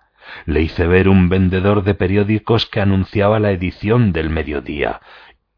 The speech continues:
y un autobús número setenta y tres que pasaba por allí, y antes de que hubiese llegado al pie de la escalinata, ya le había inculcado la convicción indestructible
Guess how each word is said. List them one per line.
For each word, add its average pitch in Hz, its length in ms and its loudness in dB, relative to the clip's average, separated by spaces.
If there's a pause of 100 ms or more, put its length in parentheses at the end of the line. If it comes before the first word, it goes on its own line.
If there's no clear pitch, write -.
y 71 140 -6
un 82 180 2
autobús 80 680 -2
número 98 520 4
setenta 69 600 -4
y 60 60 -6
tres 80 400 -4
que - 160 -4
pasaba 123 440 -2
por 127 180 -2
allí, 80 600 -6 (380)
y 82 140 -4
antes 90 400 0
de 80 100 -4
que - 160 -6
hubiese 73 400 -6
llegado 69 460 -6
al 67 160 -6
pie 92 260 -4
de 82 80 -6
la 69 80 -6
escalinata, 65 840 -8 (400)
ya 80 180 0
le 80 100 -2
había 80 280 -2
inculcado 82 840 -4
la 78 140 -4
convicción 78 720 -4
indestructible 62 1120 -6